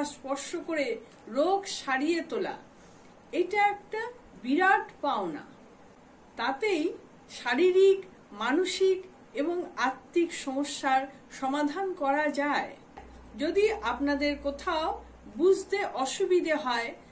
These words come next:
তাহলে বন্ধুরা আপনারা আমাকে WhatsApp-এ লিখতে পারেন, কমেন্ট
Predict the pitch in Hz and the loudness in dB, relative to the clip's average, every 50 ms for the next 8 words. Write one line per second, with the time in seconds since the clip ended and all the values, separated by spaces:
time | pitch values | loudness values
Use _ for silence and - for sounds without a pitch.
0 | - - - - 262 269 269 294 359 392 370 392 392 339 285 294 285 294 277 285 | -20 -20 -8 -2 0 0 0 2 0 0 0 0 0 -2 0 0 0 2 0 2
1 | 302 294 269 262 269 - - - - - - 233 247 247 294 330 349 359 381 370 | 2 2 2 2 2 0 -4 -12 -20 -12 -8 -6 -6 -4 -4 -2 -2 0 0 0
2 | 370 370 - - 226 226 233 233 233 - 262 240 233 262 294 330 320 - - - | 0 -2 -4 -6 -8 -8 -8 -8 -8 -8 -8 -4 -2 0 0 0 0 -4 -6 -6
3 | 370 370 - 359 339 349 359 - - - - - 220 233 302 320 - - - 359 | -6 -6 -6 -6 -6 -6 -8 -8 -14 -18 -20 -16 -4 -2 -2 -2 -2 -2 -4 -4
4 | 311 - - 320 320 339 349 381 453 - - - - - - - 254 254 277 302 | -4 -2 -2 0 0 0 -2 -4 -6 -10 -16 -20 -20 -20 -8 -4 -2 0 0 2
5 | 311 320 | 2 2